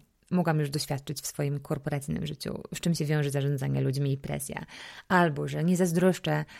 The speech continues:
drogich rzeczy, modnych ubrań, nie wiem, profesjonalnego, pięknego makijażu, niczego z tych rzeczy. Chociaż wszystkie one na pierwszy rzut oka mogą powodować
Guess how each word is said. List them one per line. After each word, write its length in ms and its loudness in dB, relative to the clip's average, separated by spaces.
drogich 500 2
rzeczy, 340 -4
modnych 640 0
ubrań, 520 -4
nie 100 -4
wiem, 280 -10
profesjonalnego, 680 2
pięknego 400 -4
makijażu, 520 -2
niczego 380 0
z 60 -8
tych 160 -6
rzeczy. 300 -8
Chociaż 280 2
wszystkie 460 -4
one 360 0
na 100 0
pierwszy 520 0
rzut 340 -2
oka 480 0
mogą 600 2
powodować 720 0